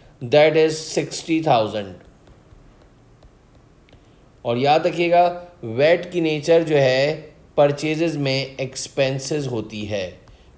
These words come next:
वैट की nature purchases में expenses की होती है, जि-, जिसकी वजह से उसको debit site पे record किया जाता है।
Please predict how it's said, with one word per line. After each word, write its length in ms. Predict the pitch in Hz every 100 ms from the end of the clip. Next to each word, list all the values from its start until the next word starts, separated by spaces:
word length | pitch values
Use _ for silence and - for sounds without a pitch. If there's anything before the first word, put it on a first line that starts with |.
| -
वैट 540 | 107 139 170 269 -
की 160 | 165 165
nature 540 | 147 135 135 151 156 160 - - _ - _ _ _ _ _
purchases 680 | 135 139 139 151 151 190 165
में 340 | 151 143 151
expenses 760 | - 131 - - 135 139 185 180
की 80 |
होती 220 | 185 175 185
है, 60 |
जि-, 320 | 175 139 -
जिसकी 340 | 135 151 160 180
वजह 260 | 160 151
से 120 | 151 156
उसको 280 | 143 165
debit 400 | 160 120 135 170
site 280 | - 151 135
पे 80 | 156
record 440 | 139 127 139 135
किया 120 | 135 120
जाता 240 | 104 104
है। 380 | 101 95 -